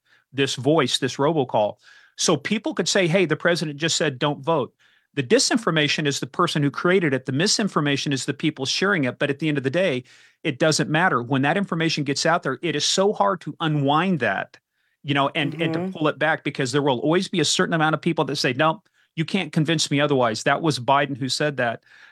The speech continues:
Speaker 1: You know, Ed-, Edgar Allan Poe had it nailed, you know, back from, I think it was eighteen sixty. He said, "Believe nothing that you hear and only one half that you see." And that's where we are with A I. You've got to start asking yourself,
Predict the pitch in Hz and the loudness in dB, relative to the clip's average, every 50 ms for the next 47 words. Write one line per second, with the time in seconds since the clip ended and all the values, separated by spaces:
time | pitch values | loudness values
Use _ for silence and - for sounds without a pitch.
0 | _ _ 165 151 143 143 - 165 139 - - - 185 180 220 240 240 254 254 226 | _ _ 0 2 2 4 2 2 0 0 -2 -2 -2 0 2 2 2 4 4 2
1 | 170 143 - 175 185 180 143 143 147 139 - 135 139 151 151 123 113 139 139 123 | 0 0 0 2 2 2 2 2 0 0 -2 -2 -2 -2 -2 -2 -2 -4 -4 -2
2 | 107 143 139 143 - - 143 123 117 143 135 131 123 131 135 139 127 - 156 135 | 0 0 0 0 0 -2 -4 -6 -4 -6 -6 -6 -4 -4 -4 -4 -2 -2 0 0
3 | 120 - 165 165 160 - - 127 143 131 - - 135 123 120 - - - - - | 0 0 -2 -4 -4 -2 0 0 2 2 2 2 2 0 0 -4 -10 -18 -20 -20
4 | _ _ 143 139 143 160 175 175 147 139 143 143 151 170 - 180 165 160 165 156 | _ _ 0 2 2 4 2 2 2 2 2 2 2 2 0 -2 0 0 0 0
5 | - - 156 147 127 156 156 160 147 139 143 143 135 127 120 131 143 143 135 143 | 0 0 0 2 2 2 2 2 2 0 0 0 0 0 0 0 0 0 0 0
6 | 135 135 123 - 143 131 120 - 131 123 - - 180 185 160 127 123 143 156 - | -2 -2 -2 -2 -2 -2 -2 -4 -6 -6 -2 -2 0 0 0 0 0 -2 -2 -2
7 | - 175 175 170 156 135 139 143 151 156 147 131 131 - 135 131 139 151 160 147 | -4 -4 -2 -2 0 0 2 2 2 2 2 0 0 0 0 2 2 2 0 0
8 | 127 110 113 143 143 147 147 - - 151 135 127 131 135 135 - - 127 120 113 | -2 -2 0 0 0 0 0 -2 -2 0 0 2 2 0 0 -2 -4 -8 -8 -8
9 | 113 - - 156 143 117 - - | -6 -2 0 2 2 2 0 -4